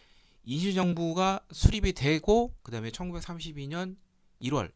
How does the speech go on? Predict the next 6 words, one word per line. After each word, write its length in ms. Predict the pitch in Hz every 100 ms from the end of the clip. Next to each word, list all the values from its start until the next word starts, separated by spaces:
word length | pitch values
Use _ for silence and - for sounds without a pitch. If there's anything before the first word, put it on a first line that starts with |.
| -
요 180 | 135 156
사이 640 | - - 240 240 226 202
시기를 400 | - 180 160 131
고르는 480 | - 110 107 98 85
것인데, 580 | 87 101 87 101 113 - _ - _ - - - _
그렇다면 500 | 151 170 165 190